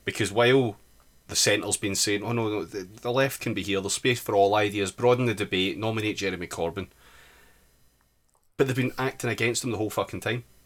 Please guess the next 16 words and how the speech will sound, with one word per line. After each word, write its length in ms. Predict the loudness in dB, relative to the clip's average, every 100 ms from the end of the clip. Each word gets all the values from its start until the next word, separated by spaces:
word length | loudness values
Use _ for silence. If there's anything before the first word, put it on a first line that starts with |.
| _ _ _ _ _ _ _ _ _ _
And 260 | -4 -4 -4 _ _ _ _ _ _ -10
the 140 | -10
Broadchurch, 680 | -4 2 2 2 0 0 -2
I 60 |
think 260 | 0 -2 -2 -8
it's 160 | -6
one 160 | 0 2
of 60 | 2
these 180 | 2
things 280 | 2 2 0
that 120 | -4
the 100 | -6
left 360 | 0 0 0 -2
has 100 | -4
been 180 | -2 0
sold 540 | 2 4 2 -2 -10